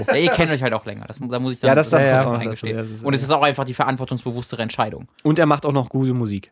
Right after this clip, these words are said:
Speaker 3: Hier,
Speaker 2: Äh,
Speaker 3: mein,
Speaker 1: wirklich.
Speaker 3: mein, mein Print zum Beispiel.
Speaker 2: Jetzt, ge-, äh, genau, zum Abschließ, äh, kommt, äh, Abschließ, zum abschließenden Abschluss kommt jetzt dieser Song. Es hat mir sehr viel Spaß gemacht. Wir hören
Speaker 1: Dankeschön.
Speaker 2: uns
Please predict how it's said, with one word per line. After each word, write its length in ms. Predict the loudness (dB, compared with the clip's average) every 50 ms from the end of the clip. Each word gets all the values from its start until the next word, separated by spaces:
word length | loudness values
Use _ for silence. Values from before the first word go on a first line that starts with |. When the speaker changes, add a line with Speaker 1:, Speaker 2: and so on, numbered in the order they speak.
| _ _
Speaker 3:
Hier, 200 | -2 2 4 4
Speaker 2:
Äh, 40 | 6
Speaker 3:
mein, 180 | 6 6 6 4
Speaker 1:
wirklich. 100 | 4 6
Speaker 3:
mein, 260 | 6 4 4 2 4
mein 260 | 4 4 4 4 2
Print 260 | 0 -2 -4 -4 -4 -6
zum 140 | -8 -8
Beispiel. 320 | -6 -8 -8 -8 0 2 2
Speaker 2:
Jetzt, 260 | 2 2 -2 -2 0
ge-, 220 | 0 0 2 0
äh, 40 | 0
genau, 360 | 0 2 2 4 4 4 2
zum 100 | 2 2
Abschließ, 380 | 0 0 0 2 0 0 0 2
äh, 180 | 4 4 4 4
kommt, 260 | 4 2 0 2 0
äh, 40 | -2
Abschließ, 640 | -2 -2 -6 -10 -10 -8 -6 -6 -6 -8 -10 -18 _ _
zum 120 | -12 -4
abschließenden 560 | -2 -2 -2 0 -2 -2 -2 0 2 0 0 0
Abschluss 320 | -4 -2 -2 -2 -2 0
kommt 240 | -2 -2 -2 0 0
jetzt 280 | -2 -2 -2 -8 -14 _ _ _ _
dieser 220 | -6 0 0 0 2
Song. 260 | 2 2 0 0 -2 -6 -16 -18 -12 -8
Es 100 | 0 0
hat 80 | 2 4
mir 80 | 4 2
sehr 100 | 2 0
viel 100 | 0 0
Spaß 180 | 2 2 2
gemacht. 180 | 2 0 0 2
Wir 220 | 4 4 4 6
hören 160 | 4 4 4 2
Speaker 1:
Dankeschön. 120 | -2 -2
Speaker 2:
uns 240 | -4 -4 -6 -10 -12